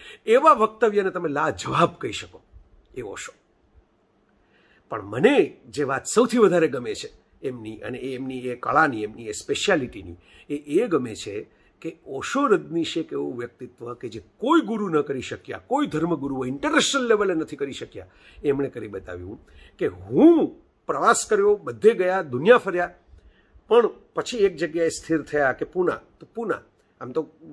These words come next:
ગુજરાત આવવાના હતા, એમનું એ, અ, કચ્છની અંદર પણ વાત થઈ ચૂકી હતી. અને, અ, મહેસાણા પાસે પણ આજે એક સરસ છે, માધવપુર ઘેડમાં પણ સરસ ચાલી રહ્યું છે. પણ એ વખતે એમણે એમ નક્કી કર્યું, અને આ મને, અ,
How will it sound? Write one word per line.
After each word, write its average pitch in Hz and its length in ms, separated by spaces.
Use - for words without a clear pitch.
ગુજરાત 190 320
આવવાના 160 380
હતા, 147 180
એમનું 123 460
એ, 113 140
અ, 107 80
કચ્છની 180 380
અંદર 175 240
પણ 165 160
વાત 151 260
થઈ 147 100
ચૂકી 139 260
હતી. - 220
અને, 123 240
અ, 107 80
મહેસાણા 160 380
પાસે 170 260
પણ 208 140
આજે 160 220
એક 175 100
સરસ 147 500
છે, 143 260
માધવપુર 139 420
ઘેડમાં 214 380
પણ 226 100
સરસ 156 320
ચાલી 135 180
રહ્યું 123 180
છે. - 160
પણ 233 240
એ 277 80
વખતે 269 340
એમણે 214 260
એમ 190 300
નક્કી 185 260
કર્યું, 123 360
અને 143 180
આ 147 100
મને, 156 240
અ, 131 100